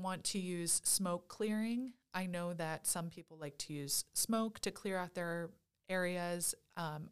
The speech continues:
I use smoke. I use incense a lot of the time. I would just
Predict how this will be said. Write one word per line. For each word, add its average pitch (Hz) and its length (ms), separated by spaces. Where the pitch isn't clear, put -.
I 190 500
use 185 240
smoke. 170 420
I 165 60
use 165 280
incense 180 600
a - 80
lot 170 160
of 165 80
the 170 80
time. 170 480
I 202 120
would 196 160
just 214 260